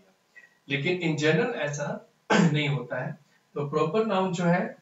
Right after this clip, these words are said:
उसको आगे हम कोई भी आर्टिकल या उसके आगे कोई भी प्लूरल नाउन हम उसका नहीं यूज़ करते हैं,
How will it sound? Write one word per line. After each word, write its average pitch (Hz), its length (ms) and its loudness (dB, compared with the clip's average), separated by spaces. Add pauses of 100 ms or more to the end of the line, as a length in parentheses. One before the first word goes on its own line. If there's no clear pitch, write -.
(120)
उसको 165 400 -2
आगे 147 220 2
हम 151 180 0
कोई 147 280 -2
भी 160 60 0
आर्टिकल 170 320 -2
या 175 80 0
उसके 160 240 -4
आगे 147 240 0
कोई 147 160 -2
भी 147 80 -2
प्लूरल 143 400 -8
नाउन 147 320 -2 (200)
हम 143 180 0
उसका - 400 -4
नहीं 156 320 -2
यूज़ - 240 -14
करते - 260 -20
हैं, - 100 -20